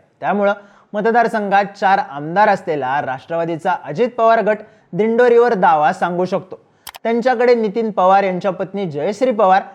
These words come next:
आणि विधानसभा उपाध्यक्ष असलेले नरहरी झिरवळ हे पर्याय आहेत. जागा वाटपात मतदारसंघ भाजपकडेच राहिला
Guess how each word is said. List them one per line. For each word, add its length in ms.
आणि 160
विधानसभा 540
उपाध्यक्ष 580
असलेले 480
नरहरी 500
झिरवळ 340
हे 80
पर्याय 400
आहेत. 160
जागा 360
वाटपात 520
मतदारसंघ 640
भाजपकडेच 880
राहिला 240